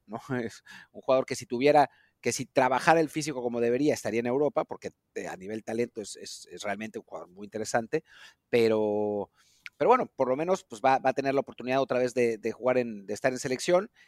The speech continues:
El regreso de Alexis Vega, que quizás termine jugando como nueve, porque no hay nueves en, en esta selección, y Roberto de la Rosa y el Gacelo López, pues, realmente no, no están para jugar en una selección, simplemente por la carencia brutal que tenemos de jugadores en la posición.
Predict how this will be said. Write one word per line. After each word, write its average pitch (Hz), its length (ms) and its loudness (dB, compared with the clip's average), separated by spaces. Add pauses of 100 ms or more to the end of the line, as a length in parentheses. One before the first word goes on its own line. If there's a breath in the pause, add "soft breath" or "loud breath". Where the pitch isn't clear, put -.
(160 soft breath)
El 113 340 -2
regreso 143 480 4
de 131 200 4
Alexis 131 320 0
Vega, 170 300 8
que 107 140 -10
quizás 143 280 0
termine 139 240 -2
jugando 135 240 -2
como 117 180 -6
nueve, 147 300 0
porque - 240 -14
no 110 100 -8
hay 120 60 -4
nueves 139 520 -2
en, 90 220 -20
en 90 140 -20
esta - 160 -20
selección, 120 500 -10 (100)
y 87 180 -20
Roberto 110 340 -6
de 110 60 0
la 107 80 -2
Rosa 123 300 -2
y 95 60 -6
el 98 100 -10
Gacelo 107 360 -8
López, 113 340 -6
pues, - 240 -20
realmente 196 340 -20
no, 101 180 -18 (440 soft breath)
no 113 140 -4
están 127 340 0
para 101 160 -6
jugar 107 220 -4
en 107 60 -6
una 104 80 -10
selección, 147 420 -4
simplemente 110 420 -8
por 98 160 -14
la 85 80 -12
carencia 110 500 -4
brutal 98 360 -6
que 110 80 -14
tenemos 101 300 -12
de 104 60 -20
jugadores 113 380 -4
en 117 60 -6
la 117 60 -4
posición. 208 440 0